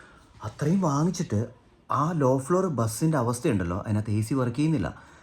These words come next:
സീറ്റ് എന്ന് പറയുന്നത് കറക്റ്റ്, ആ, വെർട്ടിക്കലായിട്ട് ഇരിക്കുക. നടുവേദന എടുത്തിട്ട് അതിനകത്ത് ഇരിക്കാൻ പറ്റുന്നില്ല. എന്താ ചെയ്യുക? അത്രയും ആളുകൾ തിങ്ങി നിറഞ്ഞിരിക്കുകയാണ്. പ്രോപ്പറായിട്ട്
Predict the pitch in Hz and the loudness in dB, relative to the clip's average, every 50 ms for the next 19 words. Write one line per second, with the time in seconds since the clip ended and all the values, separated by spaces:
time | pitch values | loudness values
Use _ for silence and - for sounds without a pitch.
0 | - - - - - - 160 160 170 180 175 220 214 214 220 208 190 180 180 180 | -20 -20 -18 -14 -4 0 2 2 2 2 0 0 2 2 4 4 2 2 2 2
1 | 175 170 185 185 185 - - - - 147 147 165 160 - - - 208 196 165 - | 0 0 -2 -4 -6 -10 -8 -4 -2 0 0 0 -2 -4 -6 -4 -2 -2 -2 -4
2 | - - - 131 117 110 110 - - 113 120 113 110 - 190 175 190 160 143 139 | -6 -8 -8 -6 -4 -4 -6 -4 -2 -2 -2 -2 -2 -2 -2 0 0 0 0 0
3 | - 117 104 104 - - 85 73 73 - 87 104 110 117 110 110 147 139 151 156 | 0 0 -2 -2 -2 -4 -6 -6 -6 -6 -4 -2 -2 -2 -2 -4 -4 -2 -2 -2
4 | 147 160 156 156 147 127 123 - - 131 - - 127 120 113 117 120 117 120 110 | 0 0 0 0 0 -2 -4 -6 -6 -8 -6 -6 -4 -4 -2 -4 -4 -4 -4 -6
5 | 98 101 90 - 139 147 143 131 113 - 113 107 104 95 90 87 87 101 110 131 | -4 -4 -4 -4 -4 -2 -2 -4 -4 -4 -4 -4 -4 -4 -4 -4 -4 -4 -4 -4
6 | 139 135 - - 110 104 107 107 95 - - - - - - - - - - - | -4 -6 -8 -8 -6 -4 -2 -2 -4 -4 -8 -14 -20 -20 -20 -20 -20 -20 -16 -12
7 | - 107 - 139 131 120 110 113 113 123 135 135 131 135 113 110 117 120 120 113 | -8 -4 -2 0 0 2 2 0 0 0 0 0 0 0 0 0 2 0 0 0
8 | 107 104 101 101 95 101 95 90 90 85 - 92 92 107 110 - 127 120 117 110 | 0 0 -2 -2 -2 -4 -4 -4 -4 -6 -6 -6 -6 -6 -4 -2 -2 -2 -2 -2
9 | 110 117 113 107 | -4 -4 -4 -4